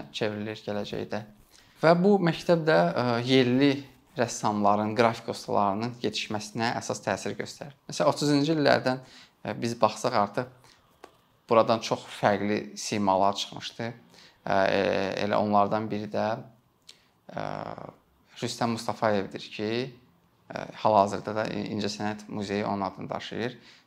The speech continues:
Rüstəm Mustafayevin stili də həmin dövrə xas olan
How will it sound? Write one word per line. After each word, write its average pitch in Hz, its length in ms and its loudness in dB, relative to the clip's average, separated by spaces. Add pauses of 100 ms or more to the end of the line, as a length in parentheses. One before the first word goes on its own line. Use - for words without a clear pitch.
Rüstəm 147 300 2
Mustafayevin 120 640 2 (360)
stili 110 420 -6
də 113 160 2 (320)
həmin 117 360 -2
dövrə 107 300 2
xas - 260 -8
olan 107 380 -2